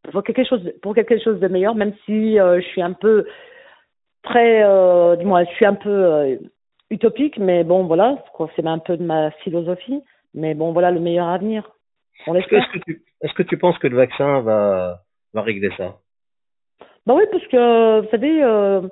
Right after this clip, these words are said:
Speaker 1: il y a quand même pas mal de centres de vaccination, euh, dans la région, du moins chez nous, dans la région, qui sont, et, et puis les gens ont cette démarche à faire, du moins, veulent, euh, comment dire ?
Speaker 2: Se faire vacciner.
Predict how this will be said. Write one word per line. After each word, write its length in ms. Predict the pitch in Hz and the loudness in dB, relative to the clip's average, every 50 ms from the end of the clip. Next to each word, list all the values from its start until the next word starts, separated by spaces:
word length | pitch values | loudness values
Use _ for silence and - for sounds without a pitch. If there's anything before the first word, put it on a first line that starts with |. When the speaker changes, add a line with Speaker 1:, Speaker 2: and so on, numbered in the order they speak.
| - _ _ _ _ _ _ _ _ - | -14 _ _ _ _ _ _ _ _ -4
Speaker 1:
il 40 | |
y 0 | |
a 40 | 196 | -2
quand 100 | 196 240 | 0 2
même 160 | 247 247 247 | 2 2 2
pas 80 | 247 320 | 2 2
mal 180 | 339 370 349 269 | 2 2 2 2
de 300 | 254 247 240 233 226 226 | 2 4 4 4 2 2
centres 220 | 226 233 233 226 226 | 0 -2 -2 -2 -2
de 80 | - | -2
vaccination, 840 | 190 165 190 190 - - 208 196 190 - _ - 196 202 190 180 170 | -2 -2 -2 -4 -6 -6 -6 -6 -6 -6 _ -4 -4 -2 -2 -2 -2
euh, 280 | 160 160 160 156 156 147 - - - _ _ _ _ _ | -2 -2 -2 -4 -6 -8 -12 -18 -20 _ _ _ _ _
dans 100 | 175 180 | -2 0
la 100 | 175 175 | 0 2
région, 280 | 180 185 180 156 196 | 2 0 0 0 -2
du 80 | 190 185 | -2 -2
moins 120 | 190 180 | -2 -4
chez 160 | 175 - 226 226 | -2 -2 -2 0
nous, 120 | 226 233 | 0 0
dans 140 | 208 190 175 | 0 0 -2
la 80 | 165 | -2
région, 440 | 156 180 175 170 175 202 233 294 339 320 | -2 -2 -2 -2 -2 -4 -4 -4 -6 -8
qui 200 | - - 190 - _ - | -10 -16 -18 -18 _ -8
sont, 160 | - 185 - - - | -6 -6 -6 -6 -10
et, 100 | 165 175 156 - - _ _ _ _ _ _ _ _ _ - | -12 -12 -12 -14 -20 _ _ _ _ _ _ _ _ _ -4
et 80 | 226 | -4
puis 160 | 160 - 247 | -2 -2 0
les 100 | 226 240 | 2 2
gens 180 | 226 214 262 285 | 2 4 2 2
ont 300 | 294 269 240 226 214 196 - | 2 2 0 -2 -2 -2 -4
cette 100 | - 190 | -4 -2
démarche 400 | 180 226 214 226 247 247 - - | 0 0 0 2 0 -2 -4 -8
à 40 | 202 | -8
faire, 160 | - - 175 170 | -8 -8 -8 -6
du 60 | 175 | -4
moins, 200 | 196 190 180 - | -4 -4 -4 -4
veulent, 280 | - 156 214 247 247 226 | -4 -2 -2 0 2 2
euh, 500 | 208 202 190 185 185 180 175 175 175 185 180 _ _ _ _ _ _ _ | 4 4 4 4 4 2 0 -4 -8 -12 -14 _ _ _ _ _ _ _
comment 160 | - 190 190 | -8 -6 -4
dire ? 140 | 185 180 190 | -4 -4 -6
Speaker 2:
Se 60 | 180 - | -8 -8
faire 120 | - 107 107 | -6 -4 -2
vacciner. 540 | 107 104 - - 110 101 98 92 92 - | -2 -4 -4 -6 -4 -4 -4 -4 -6 -10